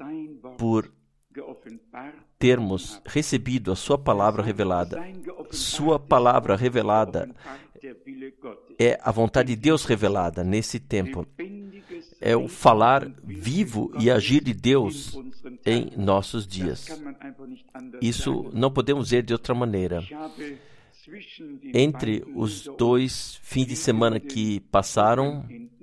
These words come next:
eu continuei um pouco de trabalhar no meu francês e como vivenciamos as coisas. Vocês sabem que eu estive na França agora e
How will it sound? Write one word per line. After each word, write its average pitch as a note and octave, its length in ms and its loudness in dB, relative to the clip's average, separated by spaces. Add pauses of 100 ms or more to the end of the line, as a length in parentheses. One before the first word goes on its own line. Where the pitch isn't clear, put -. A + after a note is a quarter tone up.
(1600)
eu A2+ 520 0 (500)
continuei B2 420 0
um A#2+ 120 -2
pouco C3+ 400 0
de G#2 540 -2 (140)
trabalhar G#2+ 360 4
no G#2 80 2
meu G#2 100 2
francês C3 840 -2 (760)
e A#2+ 640 -4 (180)
como B2 360 -2
vivenciamos A2+ 600 0
as C#3 120 0
coisas. C#3 220 0
Vocês A2 140 -2
sabem A#2 240 2
que - 80 -4
eu A2 40 0
estive G#2 260 -6
na G2+ 140 0
França B2 340 0
agora A2 460 2 (920)
e A2 360 -2